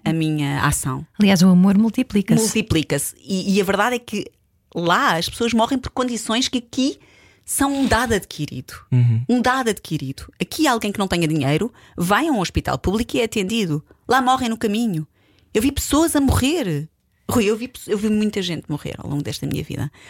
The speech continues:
Speaker 1: Por causas evitáveis. Não é a mesma coisa que tu vês uma pessoa morrer porque tem uma doença fatal. Não. Aquela pessoa estaria viva se estivesse no meu país.
Speaker 3: É isso que, é isso que eu te ia perguntar, que é como é que, independentemente de tu teres esta racionalidade toda sobre o que se está a passar, não é? Isto acontece, eh,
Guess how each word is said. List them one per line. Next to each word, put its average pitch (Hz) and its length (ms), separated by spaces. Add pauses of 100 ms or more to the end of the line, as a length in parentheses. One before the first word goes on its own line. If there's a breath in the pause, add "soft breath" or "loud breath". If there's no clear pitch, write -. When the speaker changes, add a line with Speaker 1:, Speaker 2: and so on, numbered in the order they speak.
(160 loud breath)
Speaker 1:
Por - 120
causas 196 280
evitáveis. 143 520
Não 170 80
é 175 60
a - 20
mesma 165 200
coisa 170 200
que - 40
tu 160 60
vês 160 140
uma 156 100
pessoa - 260
morrer 160 360 (260 loud breath)
porque - 80
tem 165 80
uma 160 80
doença 175 380
fatal. 175 600
Não. 208 360 (720)
Aquela 269 240
pessoa 214 280
estaria 240 340
viva 208 220
se 214 60
estivesse 185 340
no 175 40
meu 160 120
país. 120 320 (100)
Speaker 3:
É 117 60
isso 113 120
que, - 140
é 117 60
isso 123 200
que - 80
eu 127 120
te - 60
ia 110 60
perguntar, 101 440
que - 140
é 85 40
como 104 240
é 120 80
que, - 180 (280)
independentemente 101 880
de 90 280
tu 107 200 (160)
teres 123 180
esta 123 200
racionalidade 107 560
toda 101 180
sobre 92 240
o 92 60
que - 40
se - 40
está 92 100
a 85 60
passar, 92 340
não 107 100
é? 95 140
Isto 101 280
acontece, 107 600
eh, 90 480